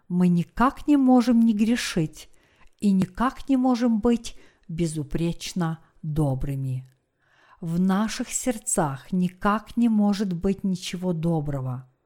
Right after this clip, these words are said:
В законе есть оговорка "никак". Почему? Потому что сердца людей –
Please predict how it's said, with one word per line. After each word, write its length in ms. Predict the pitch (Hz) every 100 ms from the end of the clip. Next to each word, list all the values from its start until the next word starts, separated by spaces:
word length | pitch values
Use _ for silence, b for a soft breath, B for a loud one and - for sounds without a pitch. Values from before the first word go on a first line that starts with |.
| b b b b b
В 80 | 175
законе 880 | 165 196 170 - 220 247 247 240 240
есть 500 | 196 208 208 - - _
оговорка 1000 | 185 175 165 156 165 226 226 - 208 202
"никак". 920 | 190 196 - - 185 147 - - - _ _ _ _ _ _
Почему? 760 | 202 - - 226 208 156 131 _ _ b b b b b
Потому 420 | - 185 214 220 240
что 240 | - 220
сердца 640 | - - 185 - - 214 240
людей – 640 | 254 190 196 214 208 -